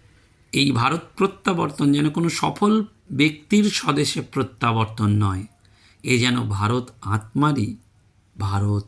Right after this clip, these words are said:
প্রত্যাবর্তন। সেজন্য ওই চক্রবর্তী রাজা গোপালচারী লিখছেন, বলছেন, "তিনি না থাকলে আমরা আমাদের ধর্ম হারাতাম।"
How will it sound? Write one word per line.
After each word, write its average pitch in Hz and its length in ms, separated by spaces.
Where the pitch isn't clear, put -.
প্রত্যাবর্তন। - 920
সেজন্য 160 440
ওই 170 340
চক্রবর্তী 131 680
রাজা 120 440
গোপালচারী 117 840
লিখছেন, 107 600
বলছেন, 107 480
"তিনি 120 240
না 107 200
থাকলে 104 480
আমরা 107 260
আমাদের 104 340
ধর্ম 101 380
হারাতাম।" 98 680